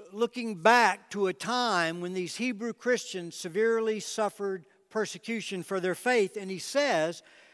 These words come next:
"You accepted joyfully the seizure of your property." That's quite a statement. In other words, these were believers,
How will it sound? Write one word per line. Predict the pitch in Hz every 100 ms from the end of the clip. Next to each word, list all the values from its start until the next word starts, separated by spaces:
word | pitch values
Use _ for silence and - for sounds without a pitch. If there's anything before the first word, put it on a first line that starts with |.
| _ _
"You | 156 214 302 302
accepted | 285 - 269 262 - 214 165
joyfully | 139 240 214 320 - 214 175 156 165 190 _ _ -
the | 202
seizure | - 294 285 233 - 208
of | 175
your | 180
property." | - 202 175 - 101 90 _ _ _ _ _ _
That's | 214 -
quite | 233 226
a | 190
statement. | - 214 180 107 _ _ _ _ _ _ _ _ _ _ _ _ _
In | 160
other | 185
words, | 180
these | 196 190
were | 247
believers, | 202 233 254 240 110 - -